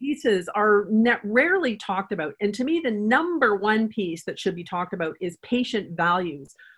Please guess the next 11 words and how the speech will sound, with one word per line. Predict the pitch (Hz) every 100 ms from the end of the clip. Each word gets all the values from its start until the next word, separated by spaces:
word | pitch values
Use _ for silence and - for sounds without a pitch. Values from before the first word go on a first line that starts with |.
| _
What | 190 214
is | 285 320
the | 381
patient | - 262 254 262 208
looking | 180 - 175 165
for? | 180 165 165 165 170 _ -
What | 190 247
are | 330 330
their | 269 233
goals? | 196 196 170 160 160 160 170 _ _ - -
Uh, | 196 190